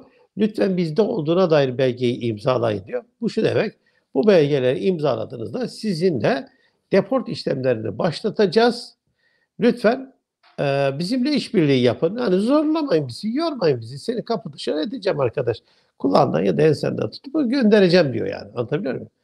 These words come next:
Ha, o zaman, e, bu kağıdı imzalamazsan işbirliğini reddettiğinizden dolayı,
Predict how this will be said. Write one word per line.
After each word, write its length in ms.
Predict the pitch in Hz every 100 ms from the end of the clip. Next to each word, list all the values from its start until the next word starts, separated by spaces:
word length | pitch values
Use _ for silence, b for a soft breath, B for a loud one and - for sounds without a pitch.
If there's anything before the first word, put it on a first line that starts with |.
| b b b b
Ha, 300 | 147 151 117
o 100 | 180
zaman, 440 | 262 277 202 - _ _ _ _ _ _ _ b b _ _ -
e, 180 | 135 117 -
bu 200 | 160 208
kağıdı 320 | 277 269 190
imzalamazsan 880 | 214 180 165 196 180 185 180 - 226
işbirliğini 680 | 370 226 - - 262 175 120
reddettiğinizden 840 | 170 190 190 - 185 190 233 269
dolayı, 340 | 170 120 202